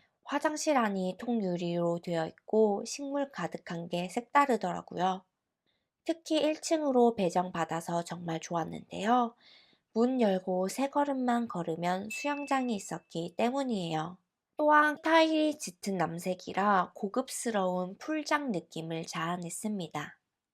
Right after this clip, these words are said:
아쉬운 점이 있다면 람프하우스에는 엘리베이터가 없었어요. 또한 방 잠금 장치가 열쇠로 이용할 수 있어 호텔이나 콘도에 비하면 보안이 조금은 아쉽게 느껴질 수 있었어요.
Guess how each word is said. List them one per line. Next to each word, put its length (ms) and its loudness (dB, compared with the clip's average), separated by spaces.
아쉬운 460 0
점이 300 4
있다면 640 0
람프하우스에는 1200 -2
엘리베이터가 920 -2
없었어요. 800 -4
또한 340 10
방 300 2
잠금 420 -2
장치가 680 -2
열쇠로 580 2
이용할 420 0
수 180 -8
있어 560 0
호텔이나 720 2
콘도에 460 2
비하면 600 -2
보안이 480 -2
조금은 560 -4
아쉽게 500 -4
느껴질 440 -2
수 180 -10
있었어요. 720 -2